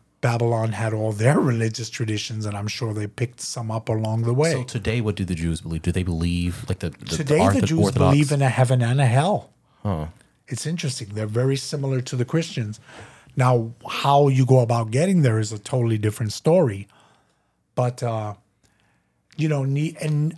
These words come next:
Speaker 1: in neither tradition, in neither Christianity or Islam or, uh, Judaism,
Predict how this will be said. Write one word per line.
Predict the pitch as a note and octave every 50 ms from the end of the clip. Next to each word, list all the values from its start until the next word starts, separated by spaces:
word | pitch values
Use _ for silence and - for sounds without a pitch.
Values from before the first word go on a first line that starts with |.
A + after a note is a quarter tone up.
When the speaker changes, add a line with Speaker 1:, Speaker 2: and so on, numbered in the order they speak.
| - -
Speaker 1:
in | D#3+ D3+ D3 D3 C#3 C#3 C3+
neither | C#3 C3 E3 F#3+ F3 F3 E3 D3+
tradition, | C3+ B2+ - - C#3+ C3 C#3 E3 D#3+ - - C#3+ B2+ B2 A#2+
in | A2+ A2+ A2+
neither | A#2 A#2 A2+ A#2+ A#2+ A2+ A2+ -
Christianity | - - - C3 - - - C3+ C3 C3 C3 C3 C3 B2+ A#2+ A#2+ A#2+
or | A#2 A#2 A#2
Islam | B2+ D#3 D#3+ - - A#2+ A2+ A2 G#2+ G#2 G#2 G2+ - _ _ _ _ _ _ _ _ _ _ _ _ _ _ _ _ _ _ _ _ -
or, | - C3 B2+ B2 B2 A#2+ A#2+
uh, | A2+ A2+ A2+ A2+
Judaism, | A2 G#2+ - - C3+ D#3 E3+ F3 D3+ B2+ A#2 A2 G#2 A2 G#2 G#2 A2+